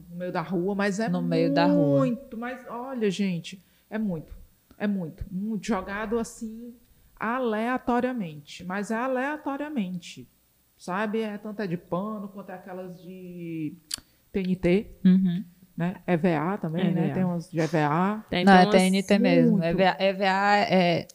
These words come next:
Speaker 2: o neoprene.
Speaker 1: Não, pronto,
Speaker 3: Pronto,
Speaker 1: é,
Speaker 3: pronto, é o
Speaker 1: pronto.
Speaker 3: neoprene com aquele materialzinho
Speaker 1: É.
Speaker 3: mais, mais duro,
Speaker 1: Pronto,
Speaker 3: né?
Speaker 1: mas é muito jogado, muito jogado por aí, qualquer jeito. Eu só não vejo voando, porque eu acho por conta do, do, do plástico do
Speaker 2: Ah, não, é porque é muito pesado pra
Speaker 1: né?
Speaker 2: voar.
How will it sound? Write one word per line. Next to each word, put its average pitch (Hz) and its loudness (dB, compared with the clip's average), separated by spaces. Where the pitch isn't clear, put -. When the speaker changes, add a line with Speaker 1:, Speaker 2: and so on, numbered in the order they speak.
Speaker 2:
o 175 6
neoprene. 180 8
Speaker 1:
Não, 143 -2
pronto, 185 6
Speaker 3:
Pronto, 196 4
Speaker 1:
é, 180 4
Speaker 3:
pronto, 185 0
é 160 -4
o - -10
Speaker 1:
pronto. 165 0
Speaker 3:
neoprene 175 4
com 175 -4
aquele 175 0
materialzinho 175 2
Speaker 1:
É. - -2
Speaker 3:
mais, 165 -4
mais 160 -4
duro, 160 -2
Speaker 1:
Pronto, 151 4
Speaker 3:
né? - -12
Speaker 1:
mas 220 -6
é 269 -6
muito 233 -8
jogado, 175 0
muito 240 -2
jogado 202 0
por 220 4
aí, 226 2
qualquer 254 -2
jeito. - -4
Eu 190 -8
só 247 0
não 240 -2
vejo 262 4
voando, 220 0
porque - -6
eu 190 4
acho - 0
por - -16
conta 226 6
do, 247 10
do, 202 8
do 214 0
plástico 220 -2
do 202 -6
Speaker 2:
Ah, - 4
não, 202 8
é 202 8
porque 208 2
é - 6
muito 196 2
pesado 202 6
pra 175 4
Speaker 1:
né? 170 -2
Speaker 2:
voar. 165 2